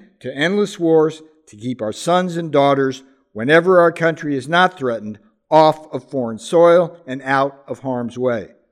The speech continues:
As the American philosopher George Santayana has noted, "Those who fail to remember the mistakes of the past are condemned to repeat them."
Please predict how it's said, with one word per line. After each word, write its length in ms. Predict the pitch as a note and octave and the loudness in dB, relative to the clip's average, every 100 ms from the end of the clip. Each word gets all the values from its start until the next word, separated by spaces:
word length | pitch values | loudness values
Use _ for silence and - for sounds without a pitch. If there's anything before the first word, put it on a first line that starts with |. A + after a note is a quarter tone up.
| _ _ | _ _
As 180 | - - | -8 -6
the 100 | C3+ | -4
American 360 | C#3 D3+ C3+ C3+ | 0 0 0 -6
philosopher 760 | - C#3 D3 D3+ D3+ C#3 D#3 | -8 -2 0 0 -4 -8 -6
George 400 | C#3 D3+ D#3+ D3+ | -4 0 2 2
Santayana 880 | - F3+ E3 C3+ D3+ D#3 E3+ F3+ F#3 | -2 -2 -2 -2 -2 2 2 2 0
has 200 | E3 E3 | 0 -2
noted, 460 | E3 F3 F#3 E3+ - _ _ _ _ _ | 2 2 2 -2 -8 _ _ _ _ _
"Those 420 | A#2+ G3 B3 B3+ | 2 4 4 2
who 100 | A#3 | -6
fail 440 | G#3+ - G3 F#3+ F#3+ | -8 2 4 4 2
to 120 | F3 | -4
remember 460 | D#3+ C#3+ D#3 D#3+ D3 | -4 -2 -2 -2 -4
the 100 | B2 | -6
mistakes 640 | A#2+ - E3+ E3+ F3 - | -8 -6 0 0 -2 -10
of 140 | E3+ | -8
the 80 | F3 | -10
past 560 | - B2+ A2+ G#2 - _ | -8 -8 -8 -8 -18 _
are 240 | C3+ C3+ D3 | 0 0 -2
condemned 500 | D3 C#3 C3+ C3 B2+ | -6 -8 -4 -4 -6
to 80 | B2 | -8
repeat 460 | B2 - D3 - | -10 -8 -10 -10
them." 240 | F#2 C#2+ | -14 -16